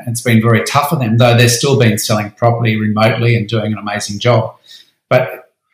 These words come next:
for certain offices, it's been harder. Depends on the demographic where they are. But if I look at some of the Sydney areas, it's been amazing. There's still a shortage of stock. Uh, prices seem to be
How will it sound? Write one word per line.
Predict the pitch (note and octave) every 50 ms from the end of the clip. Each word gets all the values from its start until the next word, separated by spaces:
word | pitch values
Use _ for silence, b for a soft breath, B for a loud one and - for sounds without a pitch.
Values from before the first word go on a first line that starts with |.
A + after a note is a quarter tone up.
| _ -
for | - - D#3
certain | - - - E3 D#3+ E3+ E3+ D#3+ D#3 D3+
offices, | - A2+ A2+ A#2 A#2 - - A#2+ A2 G#2
it's | A2+ A2+ - -
been | - A2 A2
harder. | G2+ - G#2+ G#2+ G2+ G#2+ B2 D#3 F#3 F#3+ -
Depends | - - - - B2 A#2 A2+ A#2
on | A#2 A2 A2 A2
the | G#2+ G#2+
demographic | G#2+ - G#2+ G2+ G#2+ - G2+ G2+ G2+ B2+ B2+ -
where | G2+ G#2+ G#2+ G#2
they | G#2+
are. | A#2+ B2 A#2 A2+ A2
But | A#2 A#2 - - _ _ _ _ _ _ _ _ _ _ _ _ _ _ _ _ - -
if | C3+ A#2
I | B2 B2
look | B2 B2+ B2 -
at | B2 A#2+ -
some | - C3 A#2+ A#2
of | A2+
the | G#2+ G#2+
Sydney | - - - C3 A#2+ A#2+ A#2+ A#2+
areas, | A#2+ A#2+ A#2+ A#2 A#2 A2+ A2+ - - - - - - -
it's | - - - - - A#2 A2+ -
been | - B2+ A#2 A2
amazing. | G#2+ A2 A2+ A2+ A#2+ A2+ A2+ A2+ A2 A2
There's | G#2+ G#2+ G#2 - -
still | - - A#2+ A2 G#2+
a |
shortage | G#2 - - A2+ G#2+ G#2+ G#2+ G#2+
of | G#2 -
stock. | - - - A#2 A2+ G#2+ - - - - - _ _ _ _ _ _ _ _ _ _ _ -
Uh, | A2 G#2+ G#2 G#2 G2+
prices | - - - A#2 A#2 A#2 A2+ - - A2 G#2 - - - - - - - -
seem | - - - A#2+ A2+
to | G#2+ G#2+
be | G#2+ G#2+ G#2+ - -